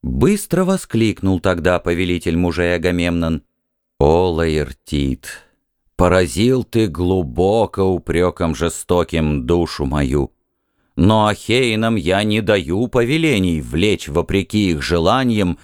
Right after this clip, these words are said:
судов многоместных на волны. Муж да предстанет, и лучший совет моего да предложит. Юноша он или старец,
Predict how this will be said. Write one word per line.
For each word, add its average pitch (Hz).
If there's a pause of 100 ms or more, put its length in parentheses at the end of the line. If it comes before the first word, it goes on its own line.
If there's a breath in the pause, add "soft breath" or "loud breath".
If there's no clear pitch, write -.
(140 soft breath)
судов 98
многоместных 92
на 82
волны. 80 (520)
Муж 101
да 101
предстанет, 113 (340)
и 131
лучший 143
совет 110
моего 107
да 85
предложит. 92 (320)
Юноша 90
он 110
или 95
старец, 117